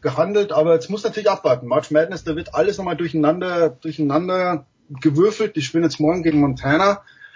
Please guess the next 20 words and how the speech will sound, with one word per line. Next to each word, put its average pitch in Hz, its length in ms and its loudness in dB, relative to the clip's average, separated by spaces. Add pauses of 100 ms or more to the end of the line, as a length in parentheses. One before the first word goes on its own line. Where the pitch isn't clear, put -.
(440)
Ähm, 165 440 2 (200)
wenn, 160 340 0
wenn 185 200 0
er 240 100 0
da 226 100 4
gut 294 300 -4
spielt, - 500 -4
kann 156 140 -2
ich 202 80 -6
mir 202 100 -6
schon 202 280 -4
vorstellen, 190 600 -2
dass 185 140 -2
aus 156 180 0
Wagner 147 380 2
so 170 140 0
ein, 165 140 0
so 160 100 4
ein 156 120 6
Mittelende 180 920 2